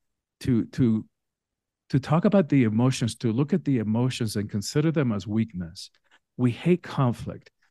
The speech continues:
We avoid confrontation. When you put all that together, what happens is that we end up giving away our power,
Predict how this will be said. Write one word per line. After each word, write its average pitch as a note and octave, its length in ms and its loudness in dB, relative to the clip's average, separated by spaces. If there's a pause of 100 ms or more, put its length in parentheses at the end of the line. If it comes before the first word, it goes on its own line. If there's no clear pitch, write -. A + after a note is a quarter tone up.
(100)
We C3 140 6
avoid B2+ 380 4
confrontation. G2+ 880 -4
When G#2 120 -2
you B2 80 0
put E3 240 0
all D#3 140 2
that D#3 240 -2
together, C3+ 480 -4
what A#2 160 -4
happens C3 340 -4
is B2 140 -2
that A2+ 160 -2
we C3 200 -2
end D3 200 0
up D3+ 80 -2 (160)
giving D#3 400 0
away B2+ 480 0
our G#2 100 -8
power, G2+ 460 -10